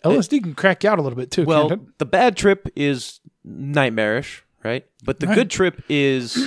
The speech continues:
Speaker 2: <clears throat> amusement park.
Speaker 1: Oh, for L S D?
Speaker 2: Yeah.
Speaker 1: Yeah.
Speaker 2: Whereas, uh, so think of it like a vacation. Like,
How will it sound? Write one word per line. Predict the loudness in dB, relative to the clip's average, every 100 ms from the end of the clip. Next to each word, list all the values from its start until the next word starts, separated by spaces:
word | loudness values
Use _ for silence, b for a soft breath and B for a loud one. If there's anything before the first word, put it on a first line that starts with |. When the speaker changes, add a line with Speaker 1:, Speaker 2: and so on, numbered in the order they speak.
| -2
Speaker 2:
<clears throat> | -4 -4
amusement | -2 -2 -4 -8 -8
park. | -10 -10 _ _ _ _ _ _ _ _ 4
Speaker 1:
Oh, | 4 6
for | 4
L | 4
S | 2
D? | -2 -4 -4 _ -2
Speaker 2:
Yeah. | -2 -2 _ _ -8
Speaker 1:
Yeah. | -6 -8 -12 _ _ _ _ 0
Speaker 2:
Whereas, | 2 2
uh, | 0 -2
so | 2 0
think | 0 -2
of | 2
it |
like | 2 2
a |
vacation. | 0 -4 -6 -6 -8 -14 -8
Like, | -2 -2 -2